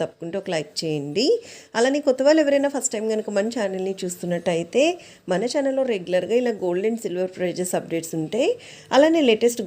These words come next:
గోల్డ్ జ్యువెలరీ డిజైన్స్ కూడా చాలా ఉన్నాయి ఫ్రెండ్స్. So చూడండి, మీకు ఏదైనా నచ్చి మీకు యూజ్ అవుతుంది అనుకుంటే కనుక వెంటనే మన ఛానల్ని సబ్స్క్రైబ్ చేసుకొని తప్పకుండా నన్ను సపోర్ట్ చేయండి ఫ్రెండ్స్. అలానే మన వీడియోస్ని మీ ఫ్యామిలీ,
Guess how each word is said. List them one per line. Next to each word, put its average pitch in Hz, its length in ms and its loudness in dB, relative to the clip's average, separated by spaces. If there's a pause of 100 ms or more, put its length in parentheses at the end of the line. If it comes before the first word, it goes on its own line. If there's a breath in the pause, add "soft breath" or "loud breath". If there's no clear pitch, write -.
గోల్డ్ 220 200 6
జ్యువెలరీ 240 400 2
డిజైన్స్ 185 400 0
కూడా 185 140 -2 (100)
చాలా 185 280 0 (100)
ఉన్నాయి 165 300 0
ఫ్రెండ్స్. 269 320 2
So 208 40 4 (140)
చూడండి, 208 420 0 (540 loud breath)
మీకు 302 220 2
ఏదైనా 196 340 0
నచ్చి 165 260 -2
మీకు 254 240 -2
యూజ్ 233 240 2
అవుతుంది 196 300 -2
అనుకుంటే 160 360 -6 (100)
కనుక 156 260 -6 (540 loud breath)
వెంటనే 202 400 2
మన 208 180 -4
ఛానల్ని 165 360 -8 (100)
సబ్స్క్రైబ్ 170 460 -4
చేసుకొని 170 460 -4
తప్పకుండా 180 480 -4
నన్ను 156 220 -2 (100)
సపోర్ట్ 151 400 -6
చేయండి 151 340 -2 (120)
ఫ్రెండ్స్. 320 320 2 (420 loud breath)
అలానే 311 240 6 (100)
మన 220 220 2
వీడియోస్ని 233 460 0
మీ 285 140 0
ఫ్యామిలీ, 175 300 -4